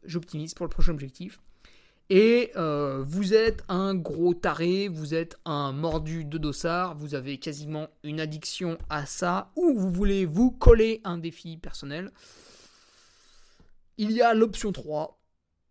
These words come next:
ou alors vous avez envie de voir ce que ça fait d'enchaîner. Voilà, ça peut être aussi une expérience personnelle. Eh bien, il y a l'option trois, j'enchaîne, mais tout de même avec une certaine raisonnabilité. Euh,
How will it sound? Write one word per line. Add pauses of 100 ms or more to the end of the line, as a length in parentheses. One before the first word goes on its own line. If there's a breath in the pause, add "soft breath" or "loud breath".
(300)
ou
alors
vous
avez
envie
de
voir
ce
que
ça
fait
d'enchaîner.
Voilà,
ça
peut
être
aussi
une
expérience
personnelle. (500 soft breath)
Eh
bien,
il
y
a
l'option
trois,
j'enchaîne,
mais
tout
de
même
avec
une
certaine
raisonnabilité. (500 soft breath)
Euh,